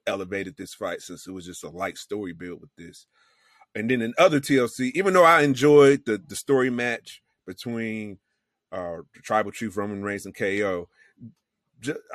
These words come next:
I could, I could have thought it could have used some, uh, some blood, you know, you know, uh, from, from that, just how violent it was too. Like it got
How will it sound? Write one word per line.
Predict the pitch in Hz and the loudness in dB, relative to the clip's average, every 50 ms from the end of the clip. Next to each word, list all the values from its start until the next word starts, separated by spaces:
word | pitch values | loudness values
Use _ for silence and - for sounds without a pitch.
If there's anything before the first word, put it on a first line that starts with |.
| 92 95 | -8 -6
I | 104 107 | -6 -4
could, | - 143 127 120 | 0 2 2 2
I | 113 117 | 2 0
could | 120 - 135 127 | 0 0 -2 -2
have | 131 - | 0 2
thought | 147 135 135 | 2 2 2
it | 139 | 0
could | - 156 151 | -2 -4 -4
have | 139 131 | -4 -4
used | 143 151 156 151 143 - | -6 -6 -6 -6 -6 -6
some, | 151 151 147 | -4 -4 -2
uh, | 147 147 147 | 0 0 -2
some | 143 - 151 143 117 | -2 -4 -6 -6 -2
blood, | 123 143 170 185 143 104 90 - | -2 -2 0 0 0 -2 -2 -6
you | - 107 107 | -10 -10 -8
know, | 110 117 123 127 131 139 135 _ - | -6 -6 -6 -8 -10 -12 -18 _ -18
you | 104 107 | -14 -10
know, | 110 113 110 98 - _ - 87 | -10 -8 -10 -10 -12 _ -12 -8
uh, | 104 101 104 101 101 101 101 _ | -6 -6 -4 -4 -6 -6 -8 _
from, | - 110 110 104 | -10 -12 -12 -12
from | - 107 98 117 | -12 -8 -4 -2
that, | 151 156 - - _ | -2 -2 -2 -4 _
just | - 98 - | -14 -12 -2
how | - 120 113 107 110 | 0 2 2 2 2
violent | 104 95 98 123 127 123 123 123 117 | 0 2 4 4 6 6 4 4 2
it | 117 113 98 | -2 -2 0
was | 104 127 147 147 127 107 - | 2 4 4 4 4 2 0
too. | - - 156 160 135 101 | -4 -4 -4 -2 -2 -4
Like | 92 90 78 71 | -6 -8 -10 -6
it | - 117 120 | -4 -4 -2
got | 113 104 85 | -2 -4 -6